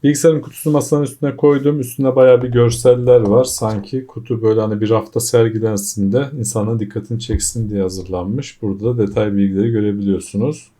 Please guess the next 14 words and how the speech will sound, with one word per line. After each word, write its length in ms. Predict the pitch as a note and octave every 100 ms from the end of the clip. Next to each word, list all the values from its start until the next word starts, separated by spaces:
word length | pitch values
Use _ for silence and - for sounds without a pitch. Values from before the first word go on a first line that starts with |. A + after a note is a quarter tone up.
| _
Kapağı 380 | - A#2+ C#3 B2+
kaldırdığım 520 | D3 C#3 C3 A#2 A2
zaman 280 | G2+ A#2+ D3+ C3
burada 240 | A#2 B2
bilgisayarın 400 | A#2 A2 B2 B2+
kendisini 420 | A#2 A2 - C#3
görebiliyor. 460 | A#2 A2+ G2+ G2+ C3
Şu 200 | - -
kutuda 280 | - A#2+ G2+
neler 300 | F#2 F#2 F#2
varmış? 840 | F#2 - G2+ D3+ - - - -
Şöyle 420 | - - G#2 G2+ G#2
bir 60 |
alayım. 520 | A#2+ G#2+ G2+ G#2+ A#2+